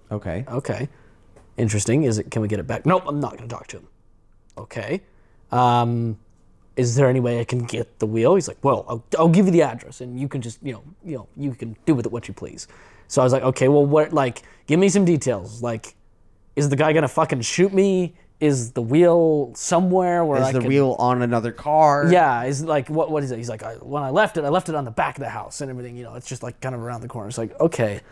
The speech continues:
Speaker 2: So he gives me the address, and, and it,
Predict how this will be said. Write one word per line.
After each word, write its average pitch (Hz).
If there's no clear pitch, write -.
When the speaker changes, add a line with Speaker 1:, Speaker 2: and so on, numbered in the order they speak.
Speaker 2:
So 147
he 139
gives 185
me 220
the 202
address, 117
and, 147
and 156
it, -